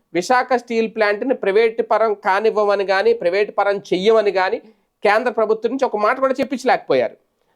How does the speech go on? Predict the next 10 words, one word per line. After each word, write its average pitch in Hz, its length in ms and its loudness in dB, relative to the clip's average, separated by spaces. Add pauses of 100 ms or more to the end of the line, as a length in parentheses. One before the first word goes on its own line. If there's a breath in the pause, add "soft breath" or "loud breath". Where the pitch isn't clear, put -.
అయిపోయింది. 190 480 0
అయితే 262 160 0
ఇప్పుడు 277 180 -2
ప్రతిపక్షంలో 247 640 0
ఉంది. 117 220 -4 (760)
గతంలో 269 360 2
ప్రతిపక్షంలో 262 760 -2
తెలుగుదేశం 247 560 0
పార్టీ 226 300 0
ఉన్నప్పుడు 214 420 -2